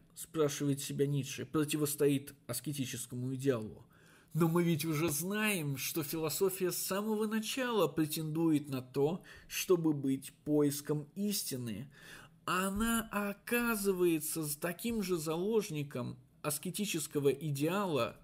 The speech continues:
или, по крайней мере, той части аскетического идеала, который возносит правдивость в абсолют,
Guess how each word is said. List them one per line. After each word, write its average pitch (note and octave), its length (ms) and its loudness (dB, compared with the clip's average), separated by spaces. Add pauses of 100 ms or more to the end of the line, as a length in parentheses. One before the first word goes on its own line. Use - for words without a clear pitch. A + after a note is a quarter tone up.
(100)
или, D#3+ 180 0
по D#3+ 160 -4
крайней F#3 340 -2
мере, F3+ 240 0
той F#3+ 300 2
части D#3 400 -2
аскетического C#3+ 800 -4
идеала, B2+ 440 0
который D#3+ 420 0
возносит D3+ 580 0
правдивость C#3 800 0
в C3 100 0
абсолют, D3+ 680 -2